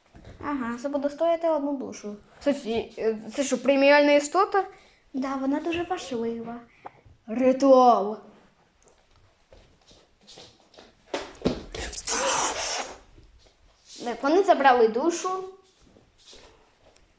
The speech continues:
На, тримай свою вже. Ага, от його карта. Блін, він так далеко.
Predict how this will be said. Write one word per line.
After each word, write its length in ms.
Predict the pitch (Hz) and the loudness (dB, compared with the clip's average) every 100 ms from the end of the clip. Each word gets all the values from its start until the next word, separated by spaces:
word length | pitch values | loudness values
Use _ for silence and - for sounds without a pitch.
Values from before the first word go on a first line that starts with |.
| _ - - _ | _ -20 -20 _
На, 280 | - 277 285 | -4 0 0
тримай 480 | 269 247 262 269 226 | 0 0 2 2 0
свою 340 | - 220 220 | -4 -4 -2
вже. 240 | 208 202 208 - - _ _ _ _ | -2 -4 -8 -8 -20 _ _ _ _
Ага, 300 | 453 311 330 - - - | -4 -2 -2 -4 -18 0
от 260 | 466 - | 0 0
його 280 | 302 285 294 | 0 0 0
карта. 440 | 277 208 - 214 214 - - - _ - _ _ _ - | -4 -6 -4 -8 -8 -14 -20 -20 _ -20 _ _ _ -14
Блін, 280 | 233 262 233 | -8 -6 -6
він 100 | 226 | -10
так 260 | - 254 - | -12 -16 -14
далеко. 460 | 262 254 277 277 | -12 -12 -12 -14